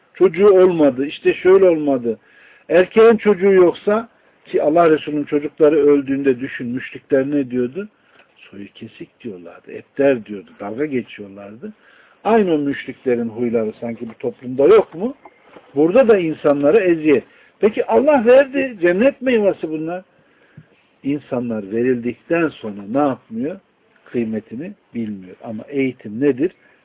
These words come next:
Her zaman çok önemlidir. İşte Allah Resulü Aleyhisselatü Vesselam her ortamda çocuklara ne yapmıştır? Değer vermiş ve onları ciddiye almıştır. Bakın Enes'ten gelen rivayette,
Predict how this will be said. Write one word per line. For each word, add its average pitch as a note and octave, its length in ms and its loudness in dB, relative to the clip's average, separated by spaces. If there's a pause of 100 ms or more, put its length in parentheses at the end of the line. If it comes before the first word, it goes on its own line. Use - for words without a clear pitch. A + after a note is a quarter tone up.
Her D3 160 4
zaman A#2+ 440 -6
çok B2+ 260 -8
önemlidir. G2+ 600 -14 (500)
İşte - 220 -8
Allah D3+ 280 2
Resulü B2 300 -2
Aleyhisselatü B2 720 -4
Vesselam C3+ 500 -6 (520)
her B3+ 220 4
ortamda B2+ 720 0
çocuklara B2 640 -2
ne C#3+ 80 -2
yapmıştır? C3+ 680 -4 (960)
Değer C#3+ 420 6
vermiş B2+ 600 0
ve C3+ 120 -4
onları C#3 500 -2
ciddiye A2+ 420 -10
almıştır. - 600 -20 (160)
Bakın D#3+ 320 -4
Enes'ten F3 560 -2
gelen B2+ 300 0
rivayette, B2+ 720 -2